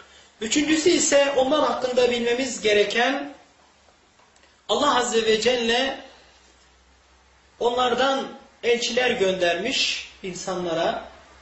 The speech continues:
ve Allah Azze ve Celle'nin insanlardan dilediği kimselere ne yapmışlardır? Onlar birer elçi olarak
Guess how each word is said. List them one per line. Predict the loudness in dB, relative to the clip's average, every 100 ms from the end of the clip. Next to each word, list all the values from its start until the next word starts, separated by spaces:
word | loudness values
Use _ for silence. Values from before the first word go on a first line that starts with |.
| -20 -20 -6 -2
ve | -2 -4 -10 -16 -16 -2
Allah | 0 2 2
Azze | 0 -2 0
ve | 0
Celle'nin | 0 -2 0 -2 -4 -6 -16 -16 -8
insanlardan | -6 -4 -6 -4 -2 0 0 0 -2 -4
dilediği | 0 -2 -2 -8
kimselere | -8 -10 -6 -2 -2 0 -2
ne |
yapmışlardır? | -2 -4 -10 -6 -6 0 0 0 -6 -16 -16 -8
Onlar | -6 -4 -2 -2 -4 -6
birer | -2 0 0 -2 -12 -20 -10 -2
elçi | 0 0 0 2
olarak | 4 4 2 0 -6